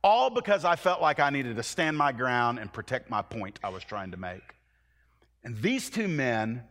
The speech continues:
went their separate ways. I mean, even the language in these verses, it says, "Sharp disagreement, turned to separation, turned to sailing away, s-, turning to departed."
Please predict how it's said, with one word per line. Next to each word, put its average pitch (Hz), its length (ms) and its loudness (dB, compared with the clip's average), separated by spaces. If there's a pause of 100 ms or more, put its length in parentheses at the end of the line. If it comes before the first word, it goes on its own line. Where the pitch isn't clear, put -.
(280)
went 151 300 0
their 196 100 0
separate 175 420 -2
ways. 110 400 0
I 135 40 -2
mean, 127 280 -2
even 214 260 -2
the 165 80 4
language 143 600 0
in 120 120 -2
these 117 160 -4
verses, 110 560 -4 (280)
it 131 120 -8
says, 143 400 2
"Sharp 226 440 2
disagreement, 170 680 -2 (340)
turned 185 240 2
to 160 60 0
separation, 156 840 0 (320)
turned 180 280 0
to 123 100 0
sailing 220 580 0
away, 165 640 2 (640)
s-, - 240 -16
turning 151 340 2
to 131 120 -4
departed." 104 580 -4